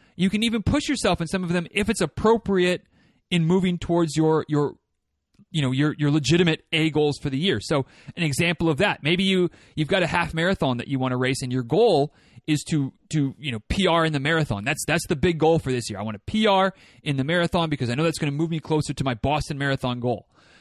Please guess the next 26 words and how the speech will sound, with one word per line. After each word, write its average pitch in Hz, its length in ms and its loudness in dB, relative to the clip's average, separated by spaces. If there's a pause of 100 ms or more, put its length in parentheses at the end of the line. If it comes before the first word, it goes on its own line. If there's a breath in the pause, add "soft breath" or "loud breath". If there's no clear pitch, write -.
(120)
So 160 120 0
can 202 180 2
I 185 60 4
run 208 420 2
a, 151 260 0
a 151 60 0
hard 185 320 0
half 185 260 -4
marathon? 269 520 -2 (400 soft breath)
Um, 151 440 -2
or 170 160 4
do 196 100 4
I 170 60 2
have 175 220 2
to 196 80 0
just 165 220 0
run 160 140 2
it 151 100 -4
for 147 140 -2
fun? 131 420 -2
Well, 185 360 0
if 156 120 0
it 143 140 -10
fits - 260 -2
into 208 280 -2
your, 175 320 2